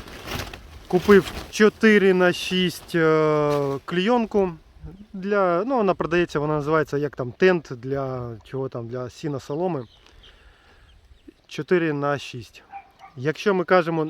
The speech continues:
так, і ще такий момент. А, хвилиночку. Якщо видно, це арміровочна сітка, вічко п'ятдесят на п'ятдесят, шириною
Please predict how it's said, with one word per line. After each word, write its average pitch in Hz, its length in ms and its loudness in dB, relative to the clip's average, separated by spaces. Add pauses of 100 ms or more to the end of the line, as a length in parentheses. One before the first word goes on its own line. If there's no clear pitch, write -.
(140)
так, 170 180 2
і 156 40 -6
ще 185 160 0
такий 175 240 0
момент. 185 460 0 (1080)
А, 131 220 -10 (220)
хвилиночку. 147 760 -4 (1160)
Якщо 139 400 -8
видно, 175 460 -6 (840)
це 185 220 -4
арміровочна 165 680 -2
сітка, 180 520 -4 (320)
вічко 156 420 -6
п'ятдесят 156 580 -4
на 151 100 0
п'ятдесят, 165 600 -2 (1000)
шириною 170 640 -2